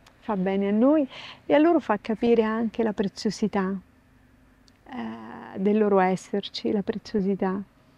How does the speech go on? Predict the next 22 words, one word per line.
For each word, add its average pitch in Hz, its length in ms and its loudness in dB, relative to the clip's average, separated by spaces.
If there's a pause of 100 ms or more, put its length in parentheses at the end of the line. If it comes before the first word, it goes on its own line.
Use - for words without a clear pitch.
(340)
veramente, 196 540 0 (1080)
eh, - 300 -4
della 190 260 6
loro 190 200 8
vita, 220 360 6 (120)
le 202 160 8
famiglie, 190 720 6
o, 185 160 -4
insomma, 190 260 -8
in 175 80 -6
queste 190 300 0
foto 202 260 4
c'è 175 200 2
di 175 120 2
tutto. 170 480 -2 (600)
E 226 680 -6 (100)
ci - 120 -20
sono 262 200 6
i 240 40 10
volti 202 320 8
della 185 200 6
quotidianità 185 800 4